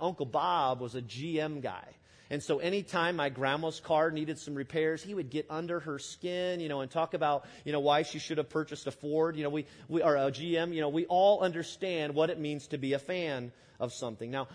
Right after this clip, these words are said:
my concern is just this. My concern is that our church has the potential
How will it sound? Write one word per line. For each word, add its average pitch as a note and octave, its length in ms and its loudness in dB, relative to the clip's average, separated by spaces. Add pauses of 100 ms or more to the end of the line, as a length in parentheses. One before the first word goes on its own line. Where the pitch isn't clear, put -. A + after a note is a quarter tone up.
my F#3 280 0
concern D3+ 480 -6
is B2 100 -8
just - 260 -10
this. - 420 -16 (1160)
My F#3 300 -2
concern - 600 -10 (680)
is C3+ 160 -6
that E3 240 -2
our E3 320 2
church B2+ 600 -8
has C#3+ 280 -6
the C#3 100 -10
potential C3+ 840 -10